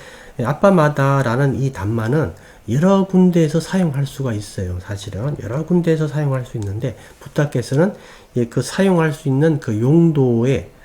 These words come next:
그 범위를 한정해줬죠. 어디에다가? 사성제에다가 범위를 한정해주고,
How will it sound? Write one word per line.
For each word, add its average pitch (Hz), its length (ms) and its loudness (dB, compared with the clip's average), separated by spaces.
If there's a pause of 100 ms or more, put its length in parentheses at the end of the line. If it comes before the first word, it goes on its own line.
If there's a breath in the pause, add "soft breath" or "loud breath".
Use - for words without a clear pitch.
(120)
그 - 140 -4
범위를 170 400 4
한정해줬죠. 160 880 -2
어디에다가? 101 580 -4 (200 loud breath)
사성제에다가 147 1160 0
범위를 117 400 -4
한정해주고, 131 840 -4